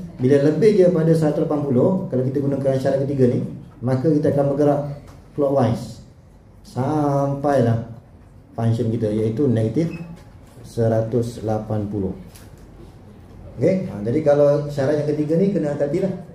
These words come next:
Kalau kita kira dapat jawapan katakan dua ratus. Katakan kita ambil contoh, jawapan kita dua ratus. Maka tak bolehlah kita bagi tahu theta tu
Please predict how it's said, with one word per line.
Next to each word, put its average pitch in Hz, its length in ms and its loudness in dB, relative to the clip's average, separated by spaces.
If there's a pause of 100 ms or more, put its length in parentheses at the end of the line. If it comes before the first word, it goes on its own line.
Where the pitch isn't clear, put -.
(520)
Kalau 131 160 0
kita 143 560 2
kira 170 400 4
dapat 156 320 -2
jawapan 156 320 0
katakan 160 240 0
dua 160 240 2
ratus. 143 480 -6 (960)
Katakan 131 400 0
kita 127 160 2
ambil 127 240 2
contoh, 127 220 0 (180)
jawapan 135 320 2
kita 151 160 2
dua 147 240 2
ratus. - 480 -4 (1120)
Maka 196 480 0
tak 151 160 0
bolehlah 180 240 6
kita 147 160 0
bagi 143 240 0
tahu 147 160 2
theta 139 400 0
tu 151 80 -2